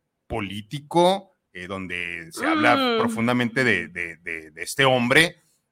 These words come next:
Speaker 1: donde si ibas o si esperas ver bombas explotar, pues, <laughs> es muy poco, pero trae muy buena, muy buen documento, tra-, está, es, es, la narrativa es muy buena, se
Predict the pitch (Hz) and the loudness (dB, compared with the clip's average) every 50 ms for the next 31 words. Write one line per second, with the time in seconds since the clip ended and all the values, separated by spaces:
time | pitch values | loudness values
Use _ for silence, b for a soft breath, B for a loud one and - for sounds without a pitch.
0 | _ _ _ _ _ 107 107 104 104 98 98 95 92 90 87 _ _ _ _ - | _ _ _ _ _ -8 -6 -6 -4 -4 -4 -4 -4 -4 -8 _ _ _ _ -16
1 | - 104 101 110 123 160 160 - - - - - - - 104 98 - 104 95 - | -14 -10 -8 -2 0 0 0 0 -6 -10 -12 -14 -14 -14 -14 -14 -12 -12 -14 -16
2 | - - 107 120 139 147 131 110 107 127 127 139 113 120 127 135 139 151 - - | -10 -2 0 2 2 2 0 0 -2 -2 -2 -2 -4 -4 -6 -2 -2 -2 -2 -2
3 | - - - 104 98 - - 117 117 135 165 190 - - - 349 - _ - 277 | -10 -14 -10 -10 -12 -8 -2 2 4 4 4 2 0 -4 -6 -6 -6 _ -12 -12
4 | 262 - 90 - 254 247 208 247 - - 127 123 123 120 120 - 175 208 220 B | -12 -12 -14 -14 -12 -10 -6 -6 -6 -6 -4 -2 -2 -2 0 2 0 0 0 B
5 | B B B B B B B B - 143 143 147 147 147 156 165 180 180 190 208 | B B B B B B B B -2 0 0 0 -2 -2 -2 -2 -2 -2 -2 -2
6 | 220 202 156 170 196 202 208 214 233 233 214 175 135 - - _ _ _ _ _ | -2 -4 -4 -4 -4 -2 0 2 2 2 2 2 -2 -4 -10 _ _ _ _ _
7 | _ 123 120 127 151 196 220 208 262 262 254 262 262 - 156 143 175 247 269 262 | _ -20 -12 -8 -6 -6 -4 -4 -4 -4 -2 -4 -4 -6 -6 -4 -4 -4 -6 -6
8 | - 151 127 120 113 - 131 123 120 - - 127 123 117 117 - 110 107 - 113 | -6 -4 -4 -4 -4 -6 -6 -8 -8 -8 -6 -6 -6 -6 -8 -10 -16 -12 -4 -2
9 | 110 107 107 104 98 104 107 - 117 135 160 147 151 156 151 139 107 110 107 113 | -2 0 0 -2 -4 -4 -6 -6 -4 -4 -4 -2 0 -2 -2 -2 -2 -4 -4 -4
10 | 143 185 190 - 139 120 | -4 -4 -4 -6 -8 -10